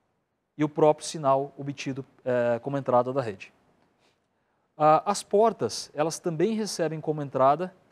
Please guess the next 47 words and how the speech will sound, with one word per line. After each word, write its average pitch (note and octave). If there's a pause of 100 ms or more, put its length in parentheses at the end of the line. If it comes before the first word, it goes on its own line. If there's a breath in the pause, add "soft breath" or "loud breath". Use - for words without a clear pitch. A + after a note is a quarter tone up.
(500 soft breath)
o C3+
sinal, D3 (340)
o C3
estado E3
externo D#3
da B2
rede A2+
no A#2
tempo A2+
anterior E3 (600 soft breath)
e D#3+
o E3
próprio E3+
sinal, C#3+
a D3
entrada C3+
fornecida C#3
naquele C3+
instante C3+
do D#3
tempo, G#2+ (500 soft breath)
para C3+
todos E3
os C#3+
gates. A2 (640 soft breath)
O G#3+
sinal, F3+ (580)
es-, -
é, C3
o B2+
sinal D#3+
interno D3+
da C3
rede A2+
no D#3+
tempo D#3
T, C#3+
de G#2+
fato, C#3
aquilo B2
que -
vai A#2+
ser C3
computado C3
é -
o C#3+
seguinte, C#3